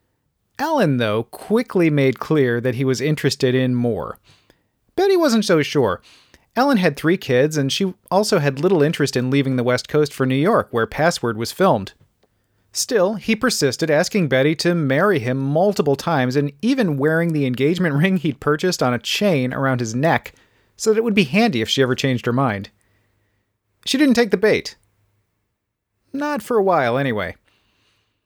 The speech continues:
Over Easter nineteen sixty-three, Alan sent her a stuffed white bunny with diamond earrings on its ears and a card attached that said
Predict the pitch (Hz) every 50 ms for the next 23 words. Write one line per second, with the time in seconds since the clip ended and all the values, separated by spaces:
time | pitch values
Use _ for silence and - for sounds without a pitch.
0 | _ _ _ - 214 247 214 214 214 - - 214 214 208 - - - 127 135 151
1 | - 165 151 156 156 147 156 143 127 - 147 131 - - 123 117 - - 151 139
2 | 127 127 - 175 190 214 220 214 196 - 185 165 - 147 135 120 - - - 147
3 | 143 135 - - 131 123 123 123 123 - _ _ - 147 170 202 156 107 92 92
4 | 107 110 - - 123 113 131 120 123 131 135 135 131 123 139 156 151 131 120 120
5 | 110 117 117 120 120 - 160 156 131 123 120 135 131 - - - 196 208 170 -
6 | - - 107 107 113 - - - 120 - - - 127 120 117